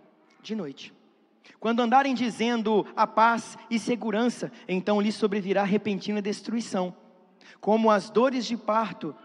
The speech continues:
aquela que está grávida e de modo nenhum escaparão.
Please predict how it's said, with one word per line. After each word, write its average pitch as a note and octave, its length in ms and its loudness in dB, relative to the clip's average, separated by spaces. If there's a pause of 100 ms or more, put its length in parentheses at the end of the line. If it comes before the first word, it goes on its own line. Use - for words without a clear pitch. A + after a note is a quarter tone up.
(280)
aquela G3+ 600 0
que G3+ 140 -6
está G3+ 280 0
grávida F3 640 0 (120)
e G3 120 -6
de F#3 160 -4
modo G3 500 0
nenhum A#3+ 460 -2 (400)
escaparão. E3+ 680 -14